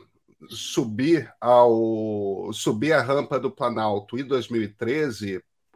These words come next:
houve um caminho real ali de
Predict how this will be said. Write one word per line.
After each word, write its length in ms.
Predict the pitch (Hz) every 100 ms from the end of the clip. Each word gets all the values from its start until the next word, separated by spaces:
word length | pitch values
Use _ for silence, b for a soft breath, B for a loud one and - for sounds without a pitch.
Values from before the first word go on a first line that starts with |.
| _
houve 340 | - 170 220 170
um 100 | 151
caminho 440 | 156 127 147 143
real 440 | - 127 117 120 113
ali 320 | 98 101 90 _ _ _ _ b -
de 500 | 107 104 143 135